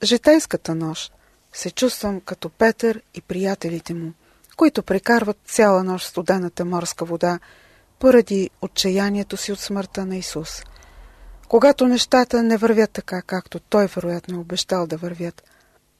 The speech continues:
когато изгубвам близки и любими хора, когато трябва да преживея неща, които едва мога да понеса,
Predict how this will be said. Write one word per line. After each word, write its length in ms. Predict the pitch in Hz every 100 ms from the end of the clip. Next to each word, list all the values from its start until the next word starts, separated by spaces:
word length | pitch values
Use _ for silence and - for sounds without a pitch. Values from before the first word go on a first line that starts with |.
| _ _
когато 520 | 262 254 262 240 233 -
изгубвам 600 | 220 196 226 196 196 196
близки 380 | 180 196 - 202
и 80 | 202
любими 340 | 196 190 175
хора, 400 | 175 175 170 175 - _ _ _ _
когато 360 | 233 269 277 262
трябва 300 | 262 269 262
да 120 | 226
преживея 520 | 214 202 208 226 240
неща, 360 | 220 - 233 233
които 480 | 226 226 - 208 -
едва 320 | 190 - 233
мога 300 | 208 214 202
да 120 | 175
понеса, 560 | - 185 185 - 151